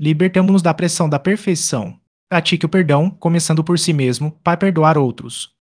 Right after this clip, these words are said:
A graça pode agir através de limites reconhecidos, dando força para continuar. A santidade acessível é, antes de tudo, uma prática de amor que cabe no bolso do dia a dia.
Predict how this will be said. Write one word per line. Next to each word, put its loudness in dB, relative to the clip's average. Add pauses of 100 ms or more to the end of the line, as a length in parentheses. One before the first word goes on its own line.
A -8
graça 0
pode -2
agir 0
através -2
de -4
limites -4
reconhecidos, -4
dando -2
força -4
para -4
continuar. -6 (300)
A -2
santidade 0
acessível -2
é, -2 (120)
antes 0
de -2
tudo, -4
uma 0
prática -2
de -2
amor 0
que -8
cabe 0
no 2
bolso -4
do -4
dia -4
a -2
dia. -4